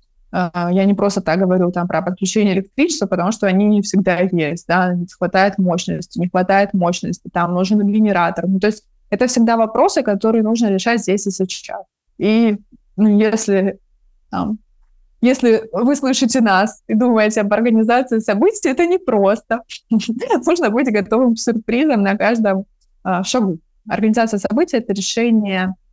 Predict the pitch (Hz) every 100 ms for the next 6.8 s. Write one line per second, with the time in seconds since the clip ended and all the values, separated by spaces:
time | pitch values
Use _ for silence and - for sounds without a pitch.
0 | _ _ _ _ - 269 320 254 185 196
1 | 226 214 - - 117 - - - 240 254
2 | 226 214 208 - - 170 170 175 175 180
3 | 185 175 180 - 170 - _ 196 165 -
4 | - - _ - - 294 285 233 - -
5 | 240 262 233 294 330 214 202 247 208 185
6 | 180 196 - 190 190 190 170